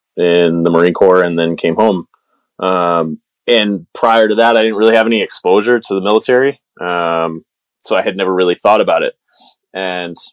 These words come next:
my roommate and I at the time were just like, "Oh man," uh, he, I think he came home one day or I came home from one day. It was one of the two. One of us was having a beer on the couch. One of us came home from work. We still can't figure it out. We were just together last weekend.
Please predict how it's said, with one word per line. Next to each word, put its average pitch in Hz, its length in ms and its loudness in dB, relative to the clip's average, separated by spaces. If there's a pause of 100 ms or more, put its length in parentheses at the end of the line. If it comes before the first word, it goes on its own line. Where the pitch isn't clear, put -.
my 92 260 -4
roommate 98 460 0
and 95 80 0
I 95 160 2
at 92 100 0
the - 80 -2
time 101 440 0
were 92 320 2
just - 520 -4 (300)
like, 87 220 -2 (100)
"Oh 104 220 2
man," 98 320 -2 (680)
uh, 90 500 -4 (220)
he, 120 280 -10
I 107 80 -2
think 123 280 -4
he 131 120 -6
came 131 240 -4
home 131 180 -4
one 127 140 2
day 123 160 6
or 95 200 0
I 104 120 2
came 113 220 -2
home 117 160 0
from - 180 -10
one 113 140 0
day. 117 200 4
It 95 140 0
was 87 160 -8
one 117 180 0
of 120 60 2
the 117 80 4
two. 107 260 -2
One 107 180 0
of 127 80 2
us 123 160 4
was 113 120 -10
having 117 180 2
a 107 60 -6
beer 113 180 -2
on 110 80 0
the 101 80 -12
couch. 117 380 -2
One 107 120 -6
of 110 80 -6
us 107 120 -4
came 104 180 -12
home 113 160 -6
from 95 180 -6
work. 117 280 0
We 101 80 -8
still 104 200 0
can't 107 320 -4 (200)
figure 104 340 -2
it 98 80 6
out. 104 180 2
We 98 80 0
were 92 120 -2
just 98 240 -4
together 98 280 2
last 95 280 2
weekend. 104 400 -2